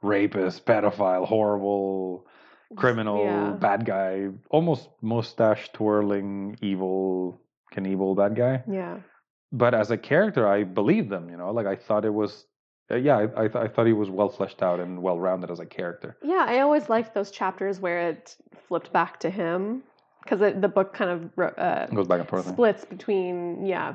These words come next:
Speaker 2: Paul's storyline
Speaker 1: Yeah.
Speaker 2: and the Baron's, and maybe someone else's at some point. I can't remember how many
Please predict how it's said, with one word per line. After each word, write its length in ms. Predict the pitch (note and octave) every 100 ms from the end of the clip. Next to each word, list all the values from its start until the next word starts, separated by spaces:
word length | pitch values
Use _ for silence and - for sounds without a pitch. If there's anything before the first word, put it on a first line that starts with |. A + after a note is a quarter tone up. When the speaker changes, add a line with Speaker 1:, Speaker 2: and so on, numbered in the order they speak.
| -
Speaker 2:
Paul's 500 | - F#3 F3+ F#3 F#3
storyline 1000 | - - F3+ F3+ F3+ F3+ F3 F3+ F3 F#3 E3+
Speaker 1:
Yeah. 80 | E3
Speaker 2:
and 380 | E3 D#3+ - -
the 140 | F#3+ F3
Baron's, 840 | D#3+ E3+ F3 F3+ F#3 F#3 F#3 -
and 160 | - F3
maybe 180 | F3+ F#3
someone 280 | E3+ D3
else's 320 | - E3 D#3+ D3
at 120 | -
some 180 | F3 E3+
point. 220 | F3 F3+
I 20 |
can't 160 | F3 -
remember 420 | - - - F#3 _ _ _
how 120 | G3+
many 160 | F#3